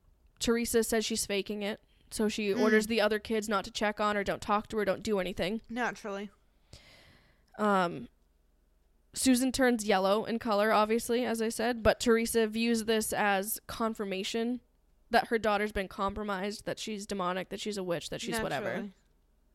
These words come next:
Speaker 1: Um, Susan's little sister, Terry, recalls Teresa,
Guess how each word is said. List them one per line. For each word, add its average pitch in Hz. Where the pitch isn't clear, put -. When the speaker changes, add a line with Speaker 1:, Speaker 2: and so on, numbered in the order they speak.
Speaker 1:
Um, 214
Susan's 254
little 240
sister, 240
Terry, 226
recalls 220
Teresa, 208